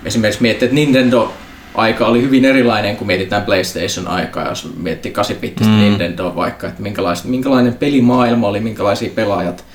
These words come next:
Speaker 1: oli ja muuta. Et PlayStation toi semmosen tietynlaisen murroksen eri tavalla kuin esimerkiksi ei voi sanoa, että Xbox olisi ikinä muuttanut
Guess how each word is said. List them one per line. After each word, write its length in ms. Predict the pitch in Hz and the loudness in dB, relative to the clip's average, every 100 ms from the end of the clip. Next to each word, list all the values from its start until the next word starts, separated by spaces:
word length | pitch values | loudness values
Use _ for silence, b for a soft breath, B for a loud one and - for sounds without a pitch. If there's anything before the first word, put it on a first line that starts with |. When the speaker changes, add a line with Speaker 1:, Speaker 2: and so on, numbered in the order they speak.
| B B B B | B B B B
Speaker 1:
oli 160 | 113 | -4
ja 60 | 117 | 0
muuta. 260 | 120 120 113 | 2 4 2
Et 140 | - | 0
PlayStation 540 | 143 151 143 127 127 | 0 0 0 0 0
toi 200 | 120 135 | 2 2
semmosen 440 | 131 123 120 117 - - - | 4 2 2 0 -2 -14 -4
tietynlaisen 720 | 139 131 120 117 110 123 117 - B B B | 0 2 2 2 2 0 -4 -6 B B B
murroksen 680 | 139 147 131 120 - 110 104 - - | -2 2 4 2 0 -2 -2 -6 0
eri 200 | 127 120 | 2 2
tavalla 360 | 120 113 110 | 0 0 0
kuin 360 | - 110 107 87 | -2 -6 -6 -6
esimerkiksi 380 | - 120 107 - | -2 0 0 -2
ei 100 | 110 | 0
voi 100 | 120 | 0
sanoa, 220 | - 120 | 2 0
että 240 | 113 107 117 | 0 0 0
Xbox 360 | - - - | -2 -8 -4
olisi 200 | 104 110 | -4 -4
ikinä 200 | 110 107 | -4 -4
muuttanut 520 | 107 113 - - 90 | -2 -2 -4 -6 -8